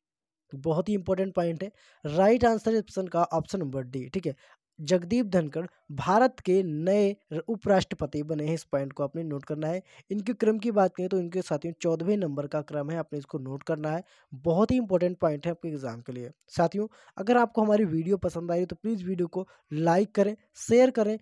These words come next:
और चैनल को भी सब्सक्राइब करें। अगला ऑप्शन है, यहाँ से जुड़े महत्वपूर्ण पॉइंट कवर कर लेते हैं।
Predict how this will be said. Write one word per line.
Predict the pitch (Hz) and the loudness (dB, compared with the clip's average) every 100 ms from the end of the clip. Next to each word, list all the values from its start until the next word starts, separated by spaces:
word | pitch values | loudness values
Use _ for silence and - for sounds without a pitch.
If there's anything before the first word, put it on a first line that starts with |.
| _ 156 | _ -2
और | 175 | -2
चैनल | - 208 240 | 2 2 4
को | 208 175 | 4 2
भी | 196 | 2
सब्सक्राइब | - - 131 123 | -4 -6 -6 -8
करें। | - 123 156 _ _ _ _ _ | -8 -10 -10 _ _ _ _ _
अगला | 151 185 233 | -4 2 2
ऑप्शन | 226 220 | 2 -6
है, | 247 _ _ _ _ _ _ _ _ _ _ _ _ _ _ _ _ _ _ _ 180 | -8 _ _ _ _ _ _ _ _ _ _ _ _ _ _ _ _ _ _ _ 0
यहाँ | 196 | 2
से | 214 226 | 2 2
जुड़े | 254 247 | 4 4
महत्वपूर्ण | 202 180 - 208 208 | 4 0 -2 -4 0
पॉइंट | 190 165 160 | 2 2 0
कवर | 156 170 | -2 0
कर | 170 | 0
लेते | 175 165 | -2 0
हैं। | 175 | -2